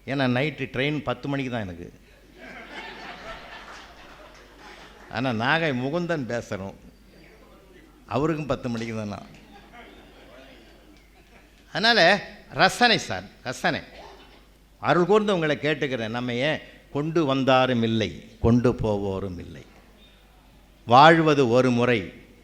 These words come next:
அது வரலாக, வரலாறாக இருக்கட்டுமே, நம்ம வாரிசுகளுக்கு அது பாடமாக இருக்கட்டுமே.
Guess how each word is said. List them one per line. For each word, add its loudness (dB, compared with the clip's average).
அது -2
வரலாக, 2
வரலாறாக 2
இருக்கட்டுமே, -2
நம்ம 4
வாரிசுகளுக்கு 2
அது -2
பாடமாக 0
இருக்கட்டுமே. -4